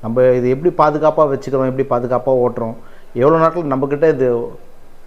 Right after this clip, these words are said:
பர்ஃபார்மன்ஸ் கரெக்டா இருக்குன்றதை மட்டும்தான் நம்ம பார்க்கணும். ஒரு நல்ல எலக்ட்ரிக் வண்டி அதிகபட்சமா ஒரு மூணுலேருந்து அஞ்சு வருஷம். ஆ, நான் வச்சிருக்கேன்,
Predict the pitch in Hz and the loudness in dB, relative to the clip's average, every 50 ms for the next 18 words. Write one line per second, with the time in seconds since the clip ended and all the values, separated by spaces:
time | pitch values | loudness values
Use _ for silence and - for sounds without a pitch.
0 | - - - - - - - 123 120 139 135 131 120 - - 135 123 123 131 131 | -18 -18 -18 -18 -12 -8 -8 -4 -2 -2 -2 -2 -4 -4 -2 -2 -2 0 0 0
1 | 123 120 127 123 123 117 120 113 113 110 117 120 123 143 139 147 160 175 175 - | 0 0 -2 -2 -2 -2 -2 -2 -2 -2 -4 -2 -2 -2 -2 -2 -2 -4 -4 -6
2 | 127 127 117 110 110 - - - - - - - - - - - - - - - | -6 -8 -6 -8 -8 -10 -12 -14 -16 -16 -18 -18 -18 -18 -18 -18 -18 -18 -12 -8
3 | 101 98 92 - 98 - - - - - - - - - 120 127 131 131 123 117 | -6 -6 -6 -8 -12 -16 -18 -18 -18 -18 -18 -18 -12 -6 -4 -2 -2 -2 0 0
4 | 120 143 180 214 233 240 254 233 202 175 165 165 160 - - 165 147 151 151 147 | 0 0 0 0 -2 -4 -4 -2 0 0 0 0 -2 -4 -4 -4 -2 -2 -2 -2
5 | 143 160 170 185 185 - - - - 127 131 139 175 160 190 170 156 - - - | -2 -4 -4 -4 -4 -6 -6 -6 -4 -4 -2 -2 -2 0 0 0 0 0 -2 -4
6 | - - 160 151 160 180 196 208 - - - - - - - - - - - - | -6 -6 -4 -2 -2 -4 -4 -6 -8 -14 -16 -18 -18 -18 -18 -18 -18 -18 -18 -18
7 | - - - - - - - - 95 95 90 87 87 92 98 107 117 151 190 214 | -18 -18 -18 -18 -18 -16 -14 -14 -12 -12 -12 -14 -14 -14 -12 -10 -8 -6 -4 -4
8 | 220 196 170 151 151 180 - 208 - 110 110 101 110 101 95 - - - - - | -2 -2 -4 -4 -6 -6 -6 -6 -6 -6 -6 -6 -6 -8 -10 -12 -14 -16 -16 -16
9 | - - - - - - - - - - - - - - - - 113 110 110 107 | -18 -18 -18 -18 -18 -18 -18 -18 -18 -18 -18 -18 -16 -16 -12 -10 -8 -8 -8 -8
10 | 107 113 117 113 - 180 165 160 160 180 - | -8 -8 -6 -6 -4 -6 -4 -4 -6 -8 -8